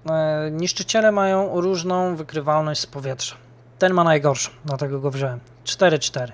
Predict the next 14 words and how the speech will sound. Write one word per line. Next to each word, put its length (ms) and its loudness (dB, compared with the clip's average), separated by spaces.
czyli 180 -10
widać 380 0
go 80 -2
naprawdę 400 -4
z 40 -8
daleka. 440 0
Przelatuje 560 -4
gdzieś 160 -8
sobie 220 -8
jakaś 280 -8
eskadra. 440 -4
Szybciutko 520 -6
go 140 -8
znajduje 540 -2